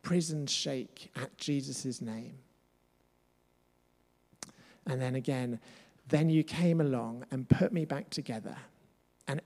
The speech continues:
every desire is now satisfied here in your love." Church, let me close in prayer. Father, thank you for your word. Thank you that we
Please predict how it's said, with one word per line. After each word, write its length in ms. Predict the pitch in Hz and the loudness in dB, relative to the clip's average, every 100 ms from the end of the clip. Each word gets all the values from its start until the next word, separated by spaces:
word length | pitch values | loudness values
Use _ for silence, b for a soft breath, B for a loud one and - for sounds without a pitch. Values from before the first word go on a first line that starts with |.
| - | -8
every 400 | 156 160 160 160 | 0 0 4 2
desire 720 | 147 131 139 123 123 117 117 - | 2 0 -2 -4 -4 -4 -6 -4
is 200 | 120 131 | -4 -2
now 240 | 123 123 | -4 -6
satisfied 920 | - 120 - 120 - 101 92 - - - b b b _ _ | -6 -8 -8 -10 -8 -8 -10 -12 -14 -18 b b b _ _
here 240 | - 131 117 | -8 -4 -2
in 100 | 113 | -2
your 180 | 110 107 | -2 -2
love." 420 | 98 131 175 - - - _ _ _ - - _ _ _ _ _ _ _ _ _ _ - - | -4 -8 -10 -16 -20 -20 _ _ _ -20 -20 _ _ _ _ _ _ _ _ _ _ -20 -14
Church, 320 | - 135 120 | -6 -4 -4
let 100 | 147 | -4
me 100 | 147 | -6
close 360 | - 139 127 - - | -4 -2 -2 -4 -8
in 320 | 117 117 117 - | -6 -6 -8 -10
prayer. 340 | - 110 113 - B B B B | -10 -8 -8 -12 B B B B
Father, 340 | 156 147 147 | 0 4 4
thank 520 | 143 160 156 - - | 2 2 -2 -2 -4
you 240 | 123 110 151 | -4 -4 -10
for 280 | - 147 131 | -6 0 2
your 320 | 123 123 117 | 2 0 0
word. 540 | 113 113 113 123 117 - - - - - - _ | -2 -4 -6 -8 -10 -12 -18 -20 -20 -20 -20 _
Thank 380 | - 151 - - | -4 -2 -2 0
you 160 | 139 127 | 2 2
that 180 | - 139 | 0 0
we 400 | 131 131 127 | 2 2 0